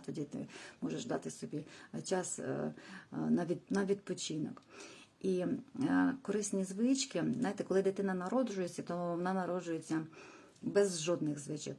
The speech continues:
І тобто всі вони, всі звички, вони випрацьовуються згодом. Тож будь-які звички, вони придбані, ці звички. І ми, е, з вами звикли чистити зуби кожного ранку, тому що ми, нас так навчили, да, в нас випрацювалася така звичка.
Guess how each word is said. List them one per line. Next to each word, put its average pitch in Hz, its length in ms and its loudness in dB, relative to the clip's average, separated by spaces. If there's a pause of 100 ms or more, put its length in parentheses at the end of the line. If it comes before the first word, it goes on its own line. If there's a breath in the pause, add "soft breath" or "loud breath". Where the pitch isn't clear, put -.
І - 100 -12
тобто - 280 -4 (140)
всі 220 440 0
вони, 180 480 2 (440)
всі 170 320 0
звички, 185 400 0
вони 165 180 -2
випрацьовуються 165 800 -4
згодом. 151 540 -2 (380 loud breath)
Тож 196 380 4
будь-які 180 640 0
звички, 190 440 0
вони 175 440 2 (380 loud breath)
придбані, 165 540 6
ці 151 160 -8
звички. 135 580 -8
І - 80 2
ми, 226 360 8 (240)
е, 170 220 2
з 160 80 -6
вами 185 220 2
звикли 226 340 2
чистити 185 440 -4
зуби 160 320 0 (100)
кожного 165 500 0
ранку, 147 400 0
тому 214 240 2
що - 160 -4
ми, 175 200 -2 (340 loud breath)
нас 226 140 2
так 180 180 -4
навчили, 156 340 -2
да, 160 120 -2
в 160 80 0
нас 160 220 -2
випрацювалася 170 580 -4
така 160 240 -4
звичка. 151 520 -6